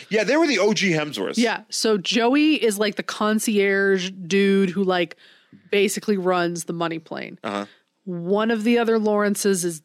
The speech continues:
Speaker 2: the director. One's a director. One's Joey. There's the guy w-, with the mustache who wants to play Russian roulette, who I also think is the director.
Speaker 1: No.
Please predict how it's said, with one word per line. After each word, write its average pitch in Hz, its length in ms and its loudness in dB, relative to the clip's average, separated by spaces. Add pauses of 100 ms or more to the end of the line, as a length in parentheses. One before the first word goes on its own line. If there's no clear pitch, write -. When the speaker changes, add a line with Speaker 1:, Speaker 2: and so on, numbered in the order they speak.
(120)
Speaker 2:
the 180 100 -2
director. 175 680 -2 (560)
One's 233 360 0
a 320 60 2
director. 269 720 0 (560)
One's 220 460 0
Joey. 220 560 2 (400)
There's 214 220 2
the 208 80 -2
guy 220 320 -2
w-, 247 180 -2
with 226 200 -4
the 226 80 -2
mustache 220 520 0
who 226 80 2
wants 208 220 0
to 180 80 -2
play 208 260 0
Russian 202 360 0
roulette, 202 320 0
who 220 120 0
I 196 140 2
also 214 420 0
think 302 260 0
is 302 120 0
the 320 120 2
director. 320 640 0 (280)
Speaker 1:
No. 104 280 -4